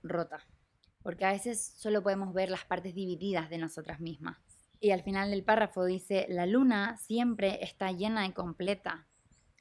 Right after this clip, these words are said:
aun cuando no la podemos ver en el espacio, aun cuando no la podemos ver así en el cielo,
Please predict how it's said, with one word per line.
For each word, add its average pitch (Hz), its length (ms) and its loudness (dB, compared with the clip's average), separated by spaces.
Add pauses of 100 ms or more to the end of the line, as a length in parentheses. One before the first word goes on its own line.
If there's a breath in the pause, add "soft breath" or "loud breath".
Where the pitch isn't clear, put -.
aun 214 240 2
cuando 202 480 4
no 190 120 -4
la 196 160 2
podemos 180 380 -2
ver 190 300 0
en 175 100 -4
el 170 140 -2
espacio, - 640 -12 (680 soft breath)
aun 214 240 0
cuando 208 320 0
no 202 140 -2
la 202 120 2
podemos 185 300 0
ver 180 140 2
así 180 180 -8
en 180 60 -4
el 170 100 -4
cielo, 175 460 -4